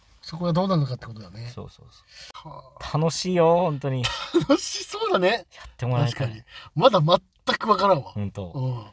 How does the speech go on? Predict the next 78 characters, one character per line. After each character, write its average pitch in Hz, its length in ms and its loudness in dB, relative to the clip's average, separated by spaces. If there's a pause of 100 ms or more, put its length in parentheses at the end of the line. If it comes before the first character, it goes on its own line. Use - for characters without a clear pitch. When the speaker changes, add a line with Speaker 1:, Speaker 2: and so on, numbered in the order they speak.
(160)
Speaker 2:
ち - 80 0
ゃ 180 60 6
ん - 20 4
と 190 80 2
ザ 156 140 6
ッ 185 160 6
キ 214 220 0
ー 208 40 0
向 208 100 0
け 196 120 4
の 196 80 2
初 165 160 0
心 202 180 0
者 185 160 2
系 202 220 2
の 202 60 2
や 196 80 2
つ、 101 100 -10
じ 104 80 0
ゃ 101 40 2
あ - 40 0
ま 107 220 2
た 127 300 6
改 127 120 2
め 110 100 -2
て。 80 160 -16
Speaker 1:
ま 139 140 -2
た 160 100 0
ち - 100 -14
ょ - 20 -18
っ - 40 -18
と 123 60 -14
頼 107 80 -12
む - 80 -20
わ。 - 100 -20
Speaker 2:
や 123 120 2
る 127 60 2
と 120 60 -6
き - 80 -6
送 101 200 -2
っ - 20 -16
と - 100 -8
く - 140 -6
か - 80 -10
ら。 - 60 -12
Speaker 1:
頼 135 180 -2
む 101 80 -12
わ。 85 60 -20 (600)
Speaker 2:
楽 98 160 -4
し - 120 -8
ん - 20 -2
で。 135 80 2
Speaker 1:
来 135 100 2
週 135 140 -2
ね。 139 140 -6
ち - 100 -16
ょ - 20 -12
っ - 20 -20
と - 120 -20
来 127 160 -4
週 117 80 -12
頼 123 80 -10
む 123 60 -4
わ。 135 60 8
Speaker 2:
来 - 40 6
週、 131 160 0
オ 120 100 -4
ッ - 60 -10
ケ 131 60 -10
ー、 87 40 -10
オ - 20 -12
ッ - 60 -16
ケ - 100 -20
ー。 - 20 -18
Speaker 1:
う - 20 -16
ん、 - 40 -16
来 - 80 -18
週。 - 120 -18